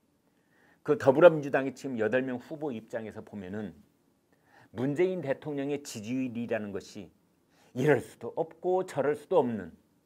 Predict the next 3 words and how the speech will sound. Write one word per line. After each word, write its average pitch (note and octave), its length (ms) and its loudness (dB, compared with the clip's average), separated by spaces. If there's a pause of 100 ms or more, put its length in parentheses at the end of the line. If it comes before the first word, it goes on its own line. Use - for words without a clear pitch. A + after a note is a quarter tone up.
(1400)
뭐 A#2 180 -2
계륵 A2 500 0
같은 F#3 480 -2